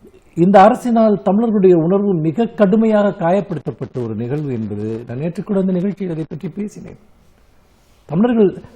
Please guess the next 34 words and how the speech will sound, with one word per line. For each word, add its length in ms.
தலைவர் 280
கலைஞர் 340
அவர்களை 300
நல்லடக்கம் 440
செய்வதற்கான 720
ஒரு 260
இடத்தை 420
கொடுக்க 360
மாட்டோம் 340
என்று 220
அவர்கள் 200
சொன்னது 380
என்பது, 500
அது 120
நிச்சயமாக 580
என்றென்றைக்கும் 800
தமிழர்கள் 360
அதை 160
மறக்க 340
மாட்டார்கள். 420
அதற்கான 460
ஒரு 160
பதிலை 400
அவர்கள் 220
இந்த 120
தேர்தலில் 420
கொடுப்பார்கள் 480
என்று 220
நேற்று 360
காலையில் 360
நான் 100
இந்த 120
நிகழ்ச்சியில் 440
சொன்னேன். 340